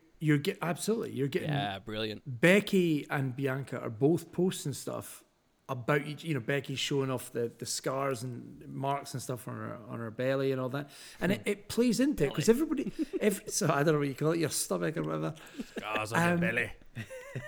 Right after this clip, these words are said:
Speaker 1: But, like, <laughs> they're, they're using that, right? But when you, when you look at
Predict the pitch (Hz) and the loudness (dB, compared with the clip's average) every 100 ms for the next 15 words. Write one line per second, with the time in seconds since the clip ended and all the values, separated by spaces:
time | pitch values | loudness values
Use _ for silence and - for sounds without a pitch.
0 | - 214 214 202 104 - - - - - | 0 2 2 0 -2 -10 -16 -20 -20 -20
1 | - - - - _ - _ - - 190 | -18 -18 -18 -20 _ -20 _ -8 0 6
2 | 226 226 208 208 170 214 214 196 165 143 | 6 8 8 8 8 6 8 4 2 0
3 | 190 165 139 143 165 - 165 160 - - | 0 0 -2 -4 -4 -4 -6 -6 -20 -20
4 | - - - 139 185 185 208 220 180 180 | -20 -20 -10 0 2 2 0 0 0 2
5 | 170 196 - 180 | 2 0 -2 -4